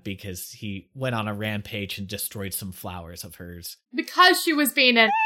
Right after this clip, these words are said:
Speaker 1: Yeah, it's, the details aren't important. The fact is, Atticus says this. "I wanted you to see what real courage is, instead of getting the idea that courage is a man with a gun in his hand. It's when you know you're licked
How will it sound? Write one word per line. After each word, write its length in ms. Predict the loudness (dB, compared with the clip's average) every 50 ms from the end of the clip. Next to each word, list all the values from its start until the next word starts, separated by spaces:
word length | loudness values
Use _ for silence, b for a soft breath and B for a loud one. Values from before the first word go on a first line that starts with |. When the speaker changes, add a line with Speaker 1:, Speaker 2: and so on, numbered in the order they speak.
| 2 4
Speaker 1:
Yeah, 280 | 4 4 4 2 0 -2
it's, 180 | -2 -2 -2 -6 -8 -10 -8 -2
the 140 | 0 0 2
details 440 | 4 4 4 4 4 4 2 4 4
aren't 180 | 2 2 2 0
important. 340 | -2 -2 -4 -4 -4 -4 -4
The 100 | -4 -4
fact 320 | -2 -4 -4 -4 -4 -2
is, 300 | -4 -2 -2 -4 -8 -12 _ _ -2
Atticus 400 | 0 0 0 0 -2 -2 -2 -2
says 300 | -2 -4 -4 -4 -4 -8
this. 340 | -10 -12 -12 -12 -14 -14 -16 _ _ _ _ _ _ -4 -2
"I 80 | 0
wanted 340 | 2 4 2 2 2 0 0
you 140 | 0 0 0
to 140 | 0 0 -2
see 320 | 0 0 0 2 2 2
what 220 | 2 0 -2 -2 -2
real 260 | 0 2 2 2 2
courage 400 | 0 -2 -2 -2 -2 -2 -4 -8
is, 200 | -10 -12 -14 -12 -8
instead 340 | -8 -6 -2 -2 0 0 -2
of 120 | -2 -2
getting 260 | -2 0 0 0 0 0
the 120 | 0 0
idea 360 | 0 0 0 0 0 0 0 0
that 200 | 0 -4 -8 -6
courage 360 | -2 0 2 2 2 0 -2
is 140 | -6 -6 -6
a 40 | -4
man 300 | -2 0 0 0 0 0
with 160 | -2 -4 -6
a 40 | -6
gun 320 | -6 -4 -4 -2 -2 -2 -4
in 80 | -4 -4
his 160 | -4 -4 -2
hand. 380 | 0 0 0 0 -2 -4 -8 -16 _ _ _ _ _ _ _ _ -6
It's 220 | -6 -4 -4 0
when 180 | 2 2 4 4
you 140 | 2 2
know 380 | 2 2 2 2 4 4 4 2
you're 200 | 2 0 -2 -2
licked 460 | -2 -2 -2 -2 -2 -2 -6 -14 -16